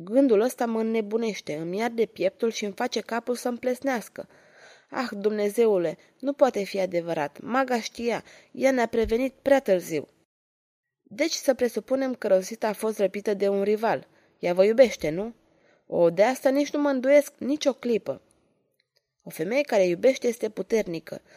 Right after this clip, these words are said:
Îți dai seama că Rosita nu va accepta liniștită această situație. Va fi supravegheată, dar va încerca să scape, să vă dea un semn de viață.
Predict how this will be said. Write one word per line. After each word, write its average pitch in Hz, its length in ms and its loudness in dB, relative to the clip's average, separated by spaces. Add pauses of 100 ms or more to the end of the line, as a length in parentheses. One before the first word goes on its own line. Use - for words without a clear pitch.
(160)
Îți 180 140 -6
dai 285 200 8
seama 233 280 0
că 214 140 -4
Rosita 180 400 -2
nu 233 100 0
va 247 140 -2
accepta 202 520 -2
liniștită 190 580 -4
această 175 420 -6
situație. 175 640 -6 (360)
Va 170 100 -6
fi 208 160 -6
supravegheată, 233 800 0
dar 170 200 -2
va 170 180 -2
încerca 170 400 -6
să 269 140 0
scape, 247 500 -4 (100)
să - 100 -6
vă 170 120 -4
dea 175 160 2
un 233 100 -2
semn 190 240 0
de 233 100 0
viață. 226 420 -4